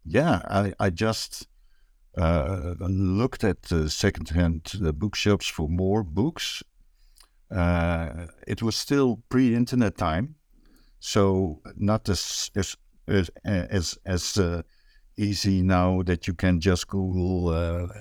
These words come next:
analog computer, then you find all these beautiful videos from Bernd Ullmann where he explains everything. And, uh, yeah, and, and, and all that. So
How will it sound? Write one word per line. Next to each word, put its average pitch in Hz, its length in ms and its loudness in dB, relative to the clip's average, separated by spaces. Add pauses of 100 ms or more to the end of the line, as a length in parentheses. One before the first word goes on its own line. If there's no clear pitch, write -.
analog 90 360 2
computer, 82 440 -2
then 80 220 2
you 78 280 0 (320)
find 82 420 4
all 85 220 -2
these 76 240 0
beautiful 82 580 -2
videos 80 500 0
from 80 320 -2
Bernd 78 340 2
Ullmann 95 460 2
where 80 180 2
he 78 260 -2
explains - 600 -2
everything. 73 800 -4
And, 73 260 -6
uh, 69 260 -2
yeah, 110 380 4 (720)
and, 78 300 2
and, 76 380 0
and 80 460 -2
all 78 160 2
that. 78 260 0
So 78 320 -2